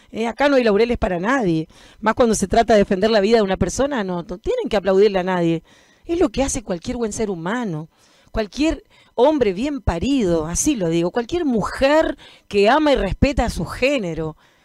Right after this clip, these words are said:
comparte, toca una puerta, no importa si no sos visible, no importa. Hay que estar, porque ¿sabés qué? Todo va y viene. La vida es así, un,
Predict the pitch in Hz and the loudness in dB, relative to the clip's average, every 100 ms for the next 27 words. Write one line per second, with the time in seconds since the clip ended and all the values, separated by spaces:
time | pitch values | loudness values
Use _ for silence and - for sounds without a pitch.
0 | _ - 180 160 262 269 240 - 226 220 | _ -6 -6 2 6 6 6 2 2 2
1 | 208 - - - 240 214 190 170 - 269 | 0 -12 -20 0 2 2 0 -2 2 6
2 | 277 247 - 277 453 - 554 453 254 214 | 6 4 0 -6 -2 2 2 2 -2 -2
3 | 214 226 185 180 208 185 160 185 330 277 | 0 2 2 0 -2 -4 -4 -2 -2 2
4 | 233 285 202 - - - - - - 269 | 4 4 4 -2 -12 -18 -20 -14 -8 -6
5 | - - 170 160 160 _ - 175 - 180 | -4 -2 -2 -2 -8 _ -8 -8 -6 -6
6 | 202 - 226 370 - _ _ _ _ _ | -6 -4 -6 -6 -12 _ _ _ _ _
7 | _ _ _ _ 208 190 170 165 175 170 | _ _ _ _ 4 4 4 2 -4 -8
8 | - _ 220 214 220 214 214 180 214 202 | -18 _ -6 0 0 0 -4 -8 -8 -8
9 | 180 180 | -10 -14